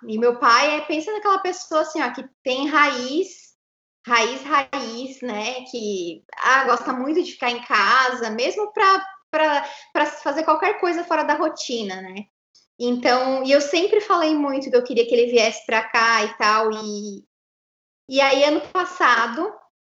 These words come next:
é, a gente chegou à conclusão que só iria forçado,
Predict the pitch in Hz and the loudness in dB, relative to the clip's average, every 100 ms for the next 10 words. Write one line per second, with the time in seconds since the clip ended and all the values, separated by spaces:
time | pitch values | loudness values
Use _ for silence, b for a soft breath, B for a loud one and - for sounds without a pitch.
0 | _ 240 240 240 226 220 214 208 254 247 | _ 0 2 2 2 2 0 -2 -4 -4
1 | 240 285 247 240 254 247 262 269 247 269 | -6 -6 -8 -6 -4 -4 -4 -6 -4 -4
2 | 277 - 269 277 277 262 254 254 240 233 | -6 -8 -8 -6 2 4 4 2 -2 0
3 | 254 269 269 269 262 262 _ _ _ _ | 2 4 2 2 -2 -8 _ _ _ _
4 | - 302 285 - 190 - | 0 2 4 2 -2 -4